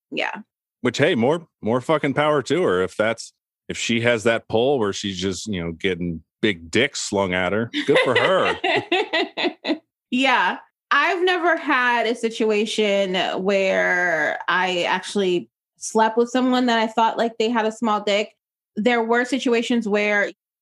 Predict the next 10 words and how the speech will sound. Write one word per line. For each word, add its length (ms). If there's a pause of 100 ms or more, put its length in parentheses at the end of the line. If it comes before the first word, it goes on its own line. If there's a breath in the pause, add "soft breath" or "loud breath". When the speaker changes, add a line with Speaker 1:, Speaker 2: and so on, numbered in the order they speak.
Speaker 1:
once 320
I 240 (100)
found 280
that 140
out, 220
I 80
was 140
like, 140
"Okay, 380
I'm, 640